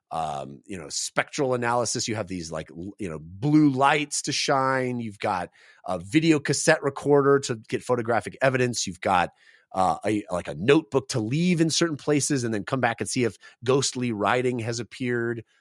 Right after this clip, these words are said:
A whole bunch of different tools. And certain kinds of ghosts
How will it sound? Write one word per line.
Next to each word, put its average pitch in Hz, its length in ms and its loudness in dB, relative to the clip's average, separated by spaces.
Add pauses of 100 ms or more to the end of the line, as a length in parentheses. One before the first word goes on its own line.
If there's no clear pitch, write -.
(240)
A 151 40 0
whole 349 320 6
bunch 170 340 2
of 147 80 0
different 127 380 -4
tools. 60 540 -6 (380)
And 151 160 0
certain 226 720 0
kinds 160 680 2
of 120 500 -2 (580)
ghosts - 720 2